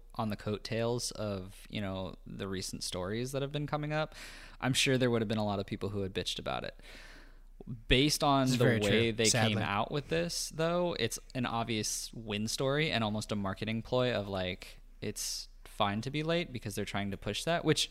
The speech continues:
Speaker 1: not that I'm saying they're doing it for that purpose, 'cause obviously there's a lot of good that's coming from this,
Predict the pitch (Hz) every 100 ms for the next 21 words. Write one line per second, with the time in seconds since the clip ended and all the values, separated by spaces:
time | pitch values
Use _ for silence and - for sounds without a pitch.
0 | - 156 156 165 175 196 190 147 135 120
1 | 107 113 107 - - 110 104 - 110 104
2 | 143 - 117 104 92 104 - 104 98 101
3 | - - - 117 104 101 95 95 95 107
4 | 98 - - 101 117 165 165 190 196